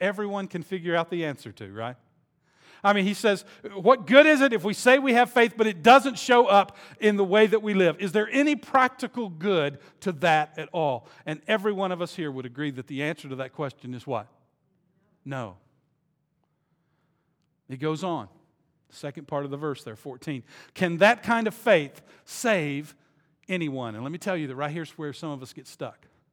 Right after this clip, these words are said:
Some of us get stuck here, and this is personally where I part ways with the way a lot of Christians teach and preach from the book of James, right here. Because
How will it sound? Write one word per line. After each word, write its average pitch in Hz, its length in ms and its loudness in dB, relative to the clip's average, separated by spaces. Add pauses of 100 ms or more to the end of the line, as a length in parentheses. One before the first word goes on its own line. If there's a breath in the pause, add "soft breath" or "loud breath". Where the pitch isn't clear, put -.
(1040 soft breath)
Some 196 380 -4
of 202 120 -2
us - 180 -6 (280)
get 180 140 -12
stuck 240 320 -2
here, 202 180 0
and 160 180 -4
this 233 160 -6
is 220 120 -14 (380)
personally 226 440 -8
where 175 220 -4
I 175 120 0
part 202 380 -2
ways 196 480 -10 (280 soft breath)
with 151 180 -12
the 156 80 -12
way 156 220 -4
a 151 60 -4
lot 151 160 -2
of 175 60 -12
Christians 170 540 -12
teach 170 320 -12
and 143 100 -14
preach 196 260 -14
from 147 140 -14
the 143 80 -12
book 139 180 -14
of 151 60 -16
James, 139 320 -12
right 135 240 -10
here. 202 240 -8 (640 soft breath)
Because 180 580 0